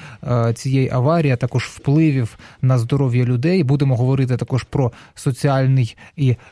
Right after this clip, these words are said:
культурологічний, я би сказав, аспект, е, цієї проблеми. І зараз, е, Ольга представить, власне, наших гостей.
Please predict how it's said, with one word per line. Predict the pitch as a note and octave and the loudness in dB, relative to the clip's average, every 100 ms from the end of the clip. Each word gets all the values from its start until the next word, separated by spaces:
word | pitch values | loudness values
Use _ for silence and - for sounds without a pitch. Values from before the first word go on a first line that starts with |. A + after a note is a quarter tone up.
| - | -4
культурологічний, | D3 C3+ C#3+ C3+ D3 F3+ F3 D#3+ | -2 0 2 2 2 2 2 2
я | |
би | D3+ C#3 | 0 -2
сказав, | - C3+ C#3 - | -2 -2 -2 -2
аспект, | C3+ - D3 C3 - - | -6 -2 -2 -2 -6 -4
е, | C3+ B2 | -2 0
цієї | - C3+ C3 C3 | -2 -2 0 0
проблеми. | - B2+ B2 C3 B2+ B2 A#2+ - - | 0 -2 0 0 0 0 -2 -6 -6
І | B2 | -2
зараз, | D#3 E3 - - | 0 0 -2 -4
е, | |
Ольга | D3 C3 C#3 C3+ | -2 0 0 0
представить, | C3 C3+ - D3 C3+ B2 | 0 -6 -4 -2 -2 -2
власне, | C3+ B2 C3 | -2 -2 -2
наших | B2+ C3 | 0 -2
гостей. | A#2 A2 - | -4 -6 -10